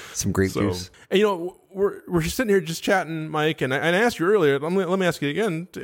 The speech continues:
Speaker 2: you know, do you, do you miss Steven?
Speaker 1: Very much miss Steven. And for our listeners who have been listening, you're aware of Steven had some, uh,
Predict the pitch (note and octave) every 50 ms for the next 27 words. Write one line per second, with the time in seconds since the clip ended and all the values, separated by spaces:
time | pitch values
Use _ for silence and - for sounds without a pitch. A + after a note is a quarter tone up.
0 | F#3+ A#3 B3+ B3 B3 C#4+ C#4 _ _ _ _ _ - G3+ G#3+ G3 - F#3+ - G3+
1 | G#3 A3+ A3 - - A#3+ A#3 A#3 B3 C4 E4 - _ _ _ - - G#2 B2 C3
2 | C#3+ C#3 C#3 C#3 - - C#3 C3+ - - - C#3+ B2+ D3+ F3 - - - - G2+
3 | G2+ G#2 G#2 G2 - - A#2+ A#2 A2 G#2+ G#2+ G#2+ G#2+ G#2+ - B2+ C3 C#3+ - -
4 | D#3 D#3 D#3 D#3+ D#3 - - C#3 B2 G#2+ G#2+ A2+ A#2 C3 D#3+ D#3+ - C#3 B2+ C3
5 | B2+ B2 A#2+ A2+ A#2+ C3 C#3+ D3 C3 B2 B2 D3+ D3+ C#3 B2+ A#2 - - - D3+
6 | C#3+ B2+ B2+ B2+ B2 C#3 A#2 A#2 A#2 A2 A2 - - - - B2 A#2+ A2+ G#2+ G2+
7 | F#2+